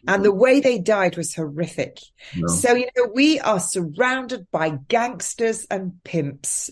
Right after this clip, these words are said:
Speaker 1: but they just wear shirts and ties.
Speaker 2: Mm-hmm.
Speaker 1: They don't wear, you know, big furry hats and big gold chains, uh, not to, um, you know, offend anybody that wants to wear a big furry hat and a gold chain. But, um,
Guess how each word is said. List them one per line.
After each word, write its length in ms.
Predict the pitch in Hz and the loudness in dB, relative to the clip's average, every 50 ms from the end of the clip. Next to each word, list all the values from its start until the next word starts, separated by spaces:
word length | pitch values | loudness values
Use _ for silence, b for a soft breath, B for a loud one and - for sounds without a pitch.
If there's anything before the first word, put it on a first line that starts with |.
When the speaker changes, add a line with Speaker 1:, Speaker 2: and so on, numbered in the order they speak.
| _ _ _ | _ _ _
Speaker 1:
but 140 | 175 180 - | -6 -4 -2
they 140 | 185 190 | -2 -2
just 360 | 180 - 220 202 - - - - | 0 -2 -2 -4 -4 -8 -8 -6
wear 440 | 175 175 185 180 170 170 160 165 _ _ _ _ _ _ | 0 2 2 4 2 2 -2 -4 _ _ _ _ _ _
shirts 680 | _ - - - - 202 190 190 190 - - - - - - - - | _ -6 -6 -2 0 0 0 0 0 -4 -12 -14 -14 -14 -14 -12 -10
and 160 | 175 170 170 | -8 -8 -8
ties. 680 | - - - 180 170 156 143 139 139 139 - - - _ _ _ - | -10 -10 -8 -6 -4 -4 -4 -4 -4 -6 -8 -8 -10 _ _ _ -16
Speaker 2:
Mm-hmm. 220 | 101 101 _ 101 | -16 -14 _ -4
Speaker 1:
They 100 | 95 160 160 | -2 0 0
don't 180 | 170 175 165 | 0 0 0
wear, 160 | 170 170 160 - - _ _ _ _ _ _ _ | 0 0 0 -2 -4 _ _ _ _ _ _ _
you 120 | - 170 156 | -4 -4 -4
know, 160 | 151 147 139 | -2 -6 -8
big 280 | - _ - 175 - | -6 _ -2 -2 -2
furry 440 | - - - - 185 175 165 160 156 | -2 -6 0 4 4 4 4 4 0
hats 480 | 143 139 151 151 147 - - - - 160 | -2 -4 -4 -6 -6 -6 -8 -10 -8 -6
and 220 | 151 147 135 135 b b b b b b b b b b b _ | -6 -8 -8 -10 b b b b b b b b b b b _
big 220 | 175 160 151 139 | -2 -2 -2 0
gold 300 | 147 175 165 160 151 143 | 2 4 4 4 2 0
chains, 680 | - - - 160 151 143 135 135 135 131 - - - - - | -2 -2 -2 0 -2 -2 -2 -4 -6 -6 -8 -8 -8 -6 -4
uh, 240 | 160 156 147 139 143 | -4 -2 -2 -2 -2
not 240 | 170 185 170 - - | -2 -2 -4 -4 -6
to, 380 | - - 156 147 143 135 139 135 | -8 -4 -4 -4 -4 -4 -6 -6
um, 240 | 131 127 135 - _ _ _ _ | -8 -8 -12 -16 _ _ _ _
you 100 | - 143 | -12 -8
know, 200 | 131 131 120 120 - - | -8 -8 -8 -8 -8 -8
offend 400 | 143 143 - - 165 165 156 147 | -8 -8 -2 0 0 0 2 0
anybody 320 | 143 139 135 139 135 135 | 0 0 0 -2 -4 -4
that 80 | 135 131 | -4 -6
wants 160 | 135 120 127 | -6 -8 -8
to 100 | - - | -6 -4
wear 60 | 143 | -4
a 20 | 135 | -4
big 140 | 143 143 - | -4 -6 -4
furry 260 | - 156 143 139 135 | -4 -2 0 0 0
hat 120 | 131 139 | -2 -4
and 80 | 127 139 | -6 -6
a 20 | |
gold 240 | 135 - 143 143 139 | -6 -4 -4 -4 -4
chain. 320 | - - 139 139 147 147 B B B B B B | -6 -6 -6 -6 -6 -10 B B B B B B
But, 140 | - 180 185 | 2 4 4
um, 320 | 190 190 190 185 180 - | 4 4 2 0 -4 -6